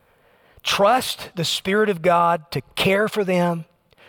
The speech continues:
to cover for your inevitable mistakes. And it's inevitable that we make parenting fails. But trust that God will bring your children to a place of faith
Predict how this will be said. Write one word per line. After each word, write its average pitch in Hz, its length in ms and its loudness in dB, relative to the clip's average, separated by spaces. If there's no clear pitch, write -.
to 196 100 -4
cover 233 480 0
for 185 220 -4
your 190 240 0
inevitable 190 760 0
mistakes. 180 640 -4
And 143 80 -4
it's - 140 -2
inevitable 170 480 0
that 131 140 -6
we 147 120 -6
make 156 420 -4
parenting 151 560 -4
fails. 90 580 -8
But 127 120 -4
trust - 380 0
that 170 140 -4
God 170 240 0
will 151 100 -4
bring 165 260 -4
your 151 120 -4
children 147 440 -4
to 147 140 -8
a 131 60 -6
place 143 360 -4
of 117 100 -14
faith 151 600 -6